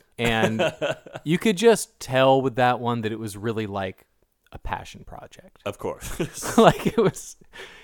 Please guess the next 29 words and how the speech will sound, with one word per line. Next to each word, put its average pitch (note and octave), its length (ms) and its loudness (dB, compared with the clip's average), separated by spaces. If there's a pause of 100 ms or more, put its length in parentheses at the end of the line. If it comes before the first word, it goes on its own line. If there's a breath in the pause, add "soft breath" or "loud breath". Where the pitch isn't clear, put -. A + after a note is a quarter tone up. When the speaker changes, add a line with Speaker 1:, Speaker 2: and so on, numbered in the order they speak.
(200 loud breath)
Speaker 1:
and - 140 -6
so F3+ 100 2
that's G3 260 6
Speaker 2:
Well, - 40 -6
Speaker 1:
just G#3+ 80 -2
Speaker 2:
we A3+ 60 -2
know A3 100 4
Speaker 1:
kinda F3+ 120 0
Speaker 2:
Carpenter E3+ 340 4
loves B2+ 220 4
those A#2 180 0
old A#2 280 2
Universal A2 560 -2
monsters, F2+ 600 -4
so, E2+ 360 -4 (300)
Speaker 1:
Yeah. B2 360 -2
Speaker 2:
you F2+ 60 -4
know, E2 180 -10 (300)
Speaker 1:
I C3+ 100 2
act-, C3 80 4
Speaker 2:
Invisible A#2+ 260 -2
Man's G#2 300 -6
the G2+ 60 -6
way F2 160 -2
to E2 100 -6
Speaker 1:
I D#3+ 120 6
Speaker 2:
go. E3 60 0
Speaker 1:
actually B2 240 -2
enjoyed F#2+ 420 -12